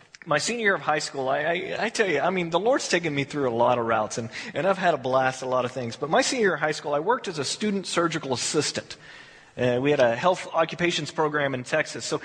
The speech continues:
literally every, every, uh, day, I would get up, uh, you know, at four in the morning and be at work by about four twenty, four thirty, depending on, yeah.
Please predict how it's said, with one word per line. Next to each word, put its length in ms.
literally 420
every, 380
every, 420
uh, 320
day, 380
I 100
would 160
get 140
up, 240
uh, 80
you 360
know, 200
at 80
four 260
in 40
the 40
morning 340
and 120
be 100
at 120
work 260
by 140
about 320
four 260
twenty, 460
four 260
thirty, 380
depending 340
on, 320
yeah. 300